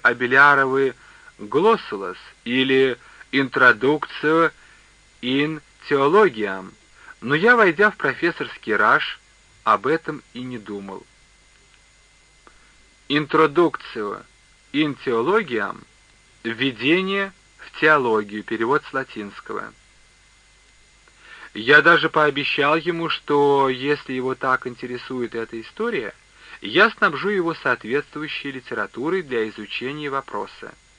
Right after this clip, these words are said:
Пан Фолтон пришёл в восторг и заранее благодарил. Мне очень понравилось, что композитор или поэт так серьёзно относится к интересующему его сюжету и пытается овладеть им, как специалист.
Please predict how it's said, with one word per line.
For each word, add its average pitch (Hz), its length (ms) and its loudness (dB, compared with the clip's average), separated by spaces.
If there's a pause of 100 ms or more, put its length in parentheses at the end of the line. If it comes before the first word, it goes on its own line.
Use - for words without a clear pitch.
(480)
Пан 135 240 6
Фолтон 139 380 -2
пришёл 131 440 -2
в 123 40 -4
восторг 160 560 -2 (220)
и 120 80 -4
заранее 120 480 4
благодарил. 120 680 -4 (680)
Мне 147 400 2
очень 190 360 2
понравилось, 170 680 2
что - 220 -6
композитор 123 760 -2
или 127 300 -6
поэт 127 480 2
так 123 260 -2
серьёзно 139 560 -4
относится 143 800 -6 (280)
к - 60 -6
интересующему 131 1120 -6 (260)
его 117 360 -2
сюжету 143 600 -2
и 98 100 -10
пытается 117 720 -4
овладеть 143 580 -4
им, 98 160 -16 (300)
как - 240 -4
специалист. 139 680 -8